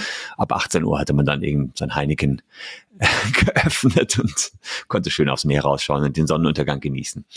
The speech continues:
Aber tatsächlich, diese wahnsinnigen Freiheiten, die wir bekommen haben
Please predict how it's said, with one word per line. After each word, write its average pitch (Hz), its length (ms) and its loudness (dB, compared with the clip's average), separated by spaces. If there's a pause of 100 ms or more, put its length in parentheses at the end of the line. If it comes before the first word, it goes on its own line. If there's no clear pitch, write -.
(120)
Aber 101 220 0
tatsächlich, 95 580 0 (840)
diese 87 320 0 (220)
wahnsinnigen 80 760 0
Freiheiten, 73 460 -4
die 73 140 0
wir 73 80 2
bekommen 69 420 0
haben 82 440 0